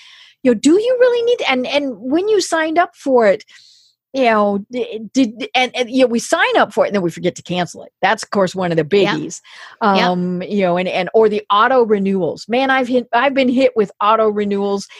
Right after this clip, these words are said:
Speaker 1: that just annoy me because I'm not using that product or service and I forgot to go in and uncheck that box. Um, yeah, it's really funny. I have, um,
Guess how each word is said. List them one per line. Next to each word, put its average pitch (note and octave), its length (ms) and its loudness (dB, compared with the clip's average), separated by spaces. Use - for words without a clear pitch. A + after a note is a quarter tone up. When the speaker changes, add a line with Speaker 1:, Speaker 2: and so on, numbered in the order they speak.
Speaker 1:
that B3+ 160 -2
just D4+ 260 -2
annoy C4 640 2
me A3+ 160 2
because F#3+ 260 -2
I'm G#3 220 2
not A#3 360 2
using A#3 560 0
that F#3+ 180 0
product F#3+ 400 0
or F3+ 60 -6
service G#3+ 380 0
and E3 120 -2
I B3 180 0
forgot A#3+ 400 -2
to G#3+ 60 -8
go G3+ 160 2
in G3 160 -2
and E3+ 220 -4
uncheck G#3 400 -6
that - 140 -10
box. - 540 -8
Um, G3+ 540 0
yeah, B3+ 100 4
it's C4 240 0
really C#4 240 2
funny. G3 240 0
I F3 80 4
have, F#3+ 400 -2
um, E3+ 180 0